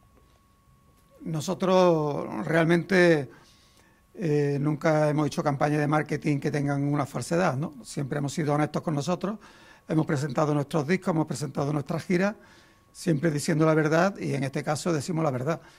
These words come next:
El grupo ha pensado despedirse, eh, este, este año próximo. Es posible que, que la gira se alargue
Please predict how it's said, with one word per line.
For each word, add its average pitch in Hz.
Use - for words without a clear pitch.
El 139
grupo 147
ha 147
pensado 151
despedirse, 151
eh, 147
este, 147
este 156
año 147
próximo. 233
Es -
posible 202
que, 143
que 156
la 143
gira 160
se -
alargue 156